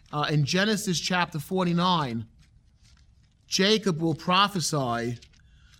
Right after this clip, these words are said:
about Simeon and Levi, about the cruelty of their anger. He says in verse seven, "Cursed be their anger, for it is fierce, and their wrath, for it is cruel. I will divide them in Jacob and scatter them in Israel."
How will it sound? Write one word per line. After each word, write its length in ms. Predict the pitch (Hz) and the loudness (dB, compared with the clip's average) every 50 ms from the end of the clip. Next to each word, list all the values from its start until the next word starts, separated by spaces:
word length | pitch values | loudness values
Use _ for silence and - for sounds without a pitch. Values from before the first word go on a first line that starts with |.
| - _ - | -20 _ -4
about 420 | 143 135 - 165 170 170 160 143 | -4 0 2 4 4 4 2 2
Simeon 400 | - - - 202 208 208 208 196 | -2 -2 2 2 4 4 6 4
and 160 | 180 165 160 165 | 4 4 4 4
Levi, 500 | 185 202 196 165 170 160 156 156 156 156 | 4 4 4 2 2 2 2 2 2 0
about 320 | 143 135 160 156 151 151 | 0 0 0 -2 -2 -2
the 100 | 160 147 | -4 -8
cruelty 520 | - - - 196 208 208 202 202 - 185 | -8 -4 -2 0 0 2 0 0 -2 -2
of 120 | 170 160 147 | -2 0 0
their 140 | 151 151 160 | 0 0 2
anger. 460 | 170 175 190 196 170 139 113 107 98 - - _ _ _ _ _ _ _ _ _ - - | 2 2 2 2 0 -2 -2 -6 -10 -12 -20 _ _ _ _ _ _ _ _ _ -20 -8
He 140 | - 151 | -6 -4
says 340 | 139 - - 185 185 175 156 | -4 0 2 4 4 4 2
in 80 | 165 151 | 0 0
verse 260 | 160 170 165 147 - | 2 2 2 0 0
seven, 360 | - 185 180 180 170 165 151 | 0 2 2 2 2 0 -2
"Cursed 500 | - - - 202 202 214 208 - - 165 | -4 -4 -2 2 2 2 2 2 0 -2
be 120 | 175 190 180 | 0 0 2
their 200 | 165 165 160 170 | 2 2 2 2
anger, 460 | 175 185 190 190 165 139 135 127 123 | 2 2 2 2 0 0 -2 -4 -6
for 160 | - - 156 | -8 -10 -6
it 120 | - 170 160 | -2 0 0
is 140 | 160 139 - | 0 -2 -4
fierce, 680 | - - 208 214 190 151 113 95 - - - - - _ - - - - - - - - | -4 -2 0 2 2 2 0 -2 -6 -8 -10 -10 -12 _ -20 -20 -20 -20 -20 -20 -10 -4
and 200 | 170 170 170 165 | 0 2 2 4
their 160 | 165 156 151 | 4 2 2
wrath, 520 | 143 160 180 190 196 190 190 190 185 - - | 2 2 4 4 4 4 4 2 -2 -6 -14
for 100 | - 185 - | -14 -6 -2
it 120 | 180 175 | 0 0
is 180 | 175 160 - - | 0 0 -2 -4
cruel. 580 | - - - 233 233 214 156 120 90 - - - _ _ - - - - - _ - | -8 -4 0 2 2 2 2 0 -2 -8 -14 -18 _ _ -20 -20 -20 -20 -20 _ 0
I 140 | 165 180 185 | 2 2 4
will 160 | 185 185 175 | 4 4 4
divide 540 | 151 156 147 143 175 180 190 214 233 220 185 | 4 2 2 2 2 4 4 4 4 2 2
them 160 | 202 196 190 | 2 2 2
in 100 | 185 165 | 2 2
Jacob 580 | 143 - 202 214 226 220 - 147 135 131 127 - _ - | 2 2 2 2 2 0 0 -2 -4 -4 -6 -8 _ -10
and 180 | 151 156 147 143 | -6 -4 -4 -2
scatter 460 | - - - 185 185 185 190 190 175 | -4 -4 -2 0 2 2 2 2 0
them 260 | 156 160 160 160 160 | 0 0 0 0 0
in 100 | 156 156 | 0 0
Israel." 480 | 160 160 135 131 135 117 98 82 67 | 0 -2 -2 -2 -4 -6 -6 -10 -14